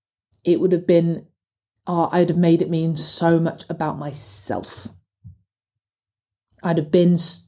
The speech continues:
drowning in shame about not being good enough, about being broken. And, and trust me,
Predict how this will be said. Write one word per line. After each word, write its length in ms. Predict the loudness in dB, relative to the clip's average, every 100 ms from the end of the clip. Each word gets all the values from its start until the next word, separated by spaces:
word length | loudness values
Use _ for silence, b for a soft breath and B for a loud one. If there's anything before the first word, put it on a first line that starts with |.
| -6
drowning 720 | 0 2 4 4 4 4 2
in 200 | 2 0
shame 500 | -2 -6 -6 -8 -10 _ _ _ _ _ _ _ _ _ _ _ -6
about 200 | -2 -2
not 160 | 0 2
being 160 | 2
good 120 | 2
enough, 420 | 0 -2 -4 -10 -16 _ _ _ _ _ _ _ _ _
about 140 | -2 2
being 160 | 2
broken. 640 | 2 2 2 -2 -2 -6 _ _ _ _ _ _ _ _ _ _ _ _ _ _
And, 140 | 0 4
and 200 | 2 2
trust 360 | 0 2 0
me, 420 | -2 -4 -4 -6